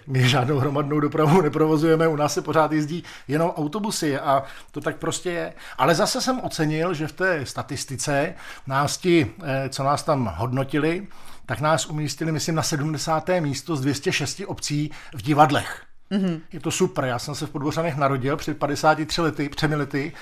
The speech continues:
Speaker 1: a nějak jsem si nevšiml, že by kdekoliv v okolí O R P čka jakékoliv divadlo bylo. Ale tak to neznamená, že když ho nemáme, že nemůžeme být na sedmdesátém místě.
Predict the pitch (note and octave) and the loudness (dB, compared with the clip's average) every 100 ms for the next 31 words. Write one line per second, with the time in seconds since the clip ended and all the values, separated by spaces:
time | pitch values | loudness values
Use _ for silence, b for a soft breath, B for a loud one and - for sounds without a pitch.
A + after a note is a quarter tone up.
0 | B B C#3 C#3+ D3+ - D#3 E3 D3 E3+ | B B -4 -2 0 -2 -2 0 -2 0
1 | D#3+ D#3 D#3+ D3 D3+ D#3+ D#3 - - - | 0 2 2 2 0 0 -2 -4 -10 0
2 | D3+ D#3+ D#3+ - D3+ D3+ D3+ D3 - C#3+ | 2 2 -2 -6 -6 -2 -2 -2 0 0
3 | D#3+ D3+ D#3 D3 D#3 D#3 D#3 C#3+ - B | 0 0 0 2 4 4 4 2 0 B
4 | B B B B B B F3+ G3+ G#3 - | B B B B B B 6 8 8 2
5 | - - G3+ - - - - - - B3+ | -12 -20 -20 -20 -20 -20 -20 -16 0 4
6 | G#3 F3+ G#3+ G#3+ G3 G3+ F#3+ F#3+ F3+ F3+ | 4 6 10 10 10 4 4 6 8 6
7 | F#3 F3 E3 E3 F3+ F3 E3 D3+ D#3+ D#3+ | 4 0 -2 0 0 -2 -4 -2 0 0
8 | D3+ - C#3 C3+ E3 D3+ C#3+ C3 B2 | 0 2 0 4 2 2 -2 -4 -6